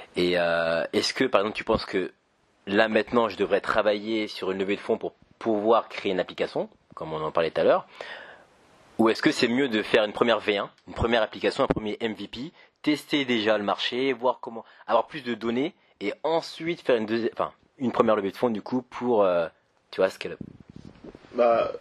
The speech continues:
Speaker 2: moi, je, ouais, la deuxième solution, c'est la meilleure, c'est <coughs> parce que les mecs
Speaker 1: Parce que, en fait, tu vois, en fait, j'ai l'impression, je, je te coupe, hein, mais juste, j'ai l'impression que, tu vois, la levée de fonds, c'est devenu quelque chose, genre, de, euh,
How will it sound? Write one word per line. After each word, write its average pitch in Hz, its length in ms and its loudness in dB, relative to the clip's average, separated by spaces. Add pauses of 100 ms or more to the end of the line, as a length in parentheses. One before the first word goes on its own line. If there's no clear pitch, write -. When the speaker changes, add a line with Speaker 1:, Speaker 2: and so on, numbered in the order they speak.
(240)
Speaker 2:
moi, 131 140 2
je, - 180 -6
ouais, 127 260 4 (480)
la 113 160 0
deuxième 120 180 0
solution, 123 300 -8
c'est 120 100 2
la 110 80 4
meilleure, 117 300 4
c'est - 260 -8
<coughs> - 960 -8
parce - 140 -12
que 117 120 -4
les 113 60 0
mecs 147 300 0 (340)
Speaker 1:
Parce - 140 -4
que, - 80 2
en 110 100 2
fait, - 200 -8
tu 156 100 2
vois, - 80 4
en 131 60 4
fait, 165 120 4
j'ai 117 100 2
l'impression, 131 540 2
je, - 120 -8 (260)
je - 140 -6
te 104 80 -2
coupe, 104 180 -6
hein, 95 100 2
mais 92 160 0
juste, 117 240 -4
j'ai 104 120 4
l'impression - 360 0
que, 104 200 0 (800)
tu - 60 -4
vois, 147 100 8
la 104 120 2
levée 123 300 2
de - 60 -12
fonds, 139 320 0
c'est - 160 -6
devenu 104 240 -2
quelque 104 240 -4
chose, 123 260 0
genre, 87 180 4
de, 87 160 -4
euh, 80 120 0